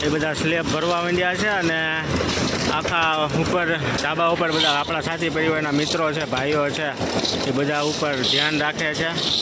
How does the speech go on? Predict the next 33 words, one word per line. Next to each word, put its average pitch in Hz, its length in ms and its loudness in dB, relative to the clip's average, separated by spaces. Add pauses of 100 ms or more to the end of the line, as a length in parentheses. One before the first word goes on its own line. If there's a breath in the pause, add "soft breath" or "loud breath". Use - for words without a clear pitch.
(380)
અને 139 360 0 (680)
પોતપોતાની 196 540 0
રીતે 185 240 2
જે 170 140 2
પણ 180 180 0
સેવા 170 440 2 (240)
થાય 160 140 2
એ 165 160 2
સેવા 156 320 2
કરી 165 260 2
રહ્યા 135 380 2
છે. 160 140 0 (1900)
એટલે 151 240 0 (1000)
ખૂબ 180 140 2 (100)
જબરદસ્ત 190 680 0
કામ 185 280 2
થઈ 190 480 0
રહ્યું 202 280 2
છે 202 100 0
અને 196 400 2 (680)
જે 170 80 0
આપણો 180 340 2
લક્ષ્ય 180 420 2
હતો 180 380 2
એનું 160 440 0
પહેલું 190 400 2
પગથિયું 190 480 2
આપણે 180 260 2
અહીંયાથી 175 580 2
ચડી 185 340 4
ગયા 170 240 2
છીએ 151 200 0
એવું 160 360 4